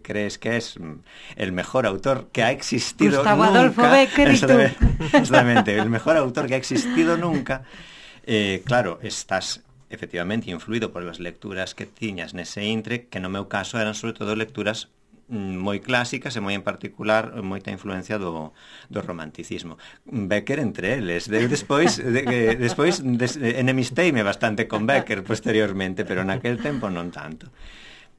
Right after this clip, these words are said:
Speaker 1: Entón, claro, o que sucede é que ao longo dos anos vas, eh, vas, eh, recibindo outras influencias que te impactan moitísimo máis que aquelas, porque, claro, aquelas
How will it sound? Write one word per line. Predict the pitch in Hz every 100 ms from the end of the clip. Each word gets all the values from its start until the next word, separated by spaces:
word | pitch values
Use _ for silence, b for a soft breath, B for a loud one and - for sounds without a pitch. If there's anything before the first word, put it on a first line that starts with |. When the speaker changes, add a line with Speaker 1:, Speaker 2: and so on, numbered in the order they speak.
| _
Speaker 1:
Entón, | - 120 117 113 110
claro, | - 110 85 92 -
o | -
que | 98
sucede | 92 95 92 95
é | 113
que | 110
ao | 85
longo | 92 92 92 90
dos | 92 -
anos | 120 107 87
vas, | 101 101 - -
eh, | 95 85 82 80 78 80 - 85
vas, | 85 - -
eh, | 90 80
recibindo | 92 - 90 90 90
outras | 87 90 -
influencias | 92 - 110 120 117 120 120 - b b _ -
que | 123
te | 110
impactan | 95 92 135 - 95 92
moitísimo | 90 87 104 - 101
máis | 107 107 -
que |
aquelas, | 87 131 110 92
porque, | - 87 -
claro, | 110 90
aquelas | - 101